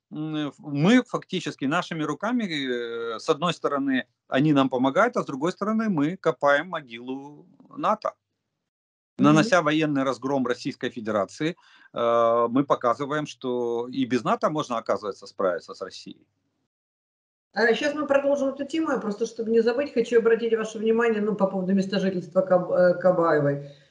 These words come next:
Speaker 2: что Швейцария — это, по-моему, единственная страна в мире, которая полностью стопроцентно оборудована, а, бомбоубежищами от ядерной атаки.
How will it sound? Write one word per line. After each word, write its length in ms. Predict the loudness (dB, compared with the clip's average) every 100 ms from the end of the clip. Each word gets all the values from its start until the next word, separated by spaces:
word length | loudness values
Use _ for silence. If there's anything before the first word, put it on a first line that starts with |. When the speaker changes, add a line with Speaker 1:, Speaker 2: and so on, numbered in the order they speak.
| _
Speaker 2:
что 360 | -20 -2 2 2
Швейцария — 640 | 0 2 4 4 4 2
это, 180 | 2 0
по-моему, 320 | 0 2 0
единственная 420 | 0 -4 -2 -4
страна 400 | -2 -2 0 0
в 140 | 0 0
мире, 220 | 2 2
которая 380 | 0 2 2 2
полностью 460 | 0 0 -2 -4
стопроцентно 720 | -6 -2 2 0 0 -4 -2
оборудована, 840 | 0 2 2 0 0 0 -2 -4 -10 -20 _ _
а, 220 | -2 0 0
бомбоубежищами 920 | 0 0 2 0 0 -2 -2 -2 -2
от 120 | 0
ядерной 460 | 0 2 2 0 -4
атаки. 580 | -6 -8 -10 -10 -14